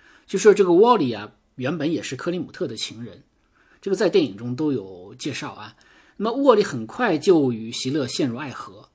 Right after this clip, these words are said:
两个人前往席勒母亲的故乡科隆姆洛夫，也叫C K小镇啊，就是现在是捷克境内的啊，是非常著名的一个旅游胜地了。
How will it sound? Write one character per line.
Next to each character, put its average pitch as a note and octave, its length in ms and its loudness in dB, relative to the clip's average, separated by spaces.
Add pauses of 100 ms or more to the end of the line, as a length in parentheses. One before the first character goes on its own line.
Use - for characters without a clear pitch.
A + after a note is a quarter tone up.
两 G#2+ 140 -14
个 B2 80 -8
人 C3 160 -4
前 C#3 240 -10
往 G#2 240 -12
席 - 140 -12
勒 C#3+ 140 -4
母 A#2+ 120 -8
亲 - 140 -14
的 A#2 80 -12
故 B2+ 140 -8
乡 C#3+ 260 -6 (140)
科 A#3 260 6
隆 G#3 180 10
姆 D3 240 2
洛 D3 300 2
夫， E3 340 -2
也 C3 160 -6
叫 C3 300 -4
C - 240 -6
K A#3 140 -4
小 G2+ 240 -10
镇 G3 280 -6 (200)
啊， A2+ 180 -14
就 C#3 100 -12
是 C3+ 220 -8
现 E3+ 160 -8
在 D3+ 100 -6
是 C3+ 440 -8
捷 A2+ 200 -8
克 A#3 280 -4
境 B2+ 180 -2
内 A#2 180 -4
的 - 160 -20 (280)
啊， - 180 -16
是 - 160 -10
非 D#3+ 140 -6
常 C#3 180 -6
著 D#3+ 100 -8
名 A#2 160 -8
的 A#2+ 80 -10
一 A#2 120 -10
个 A2+ 540 -14
旅 B2 100 -8
游 G#2+ 120 -10
胜 D3+ 220 -4
地 F#3 140 -2
了。 A2+ 180 -8